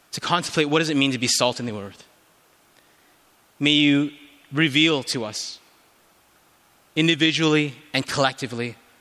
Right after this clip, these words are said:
what it means to truly be the salt of the earth.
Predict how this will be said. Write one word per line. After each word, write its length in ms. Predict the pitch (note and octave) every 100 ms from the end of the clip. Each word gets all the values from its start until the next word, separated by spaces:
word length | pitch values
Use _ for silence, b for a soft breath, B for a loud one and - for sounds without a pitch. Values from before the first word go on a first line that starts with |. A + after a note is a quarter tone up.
| _
what 120 | C3+ C#3
it 80 |
means 380 | B2+ C3 B2 A#2+
to 100 | -
truly 540 | - - - C#3+ C#3+ A#2
be 160 | A#2
the 80 | G#2
salt 300 | - G#2 G#2+
of 80 | G2+
the 140 | G2
earth. 220 | F#2+ G2